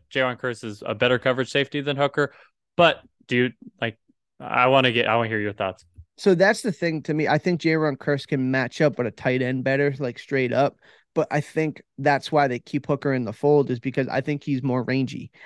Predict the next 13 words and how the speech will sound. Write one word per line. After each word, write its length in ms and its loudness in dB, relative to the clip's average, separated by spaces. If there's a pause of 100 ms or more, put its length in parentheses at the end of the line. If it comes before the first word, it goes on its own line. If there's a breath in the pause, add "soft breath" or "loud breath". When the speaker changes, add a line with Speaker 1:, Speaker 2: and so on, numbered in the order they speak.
Speaker 2:
I 80 0
think 180 0
he's 140 -2
better 300 4
patrolling 480 -2
the 40 -6
field, 380 2 (220 soft breath)
covering 340 0
a 60 -6
quarter, 440 0
covering 480 -4
a 100 -6
half, 440 -2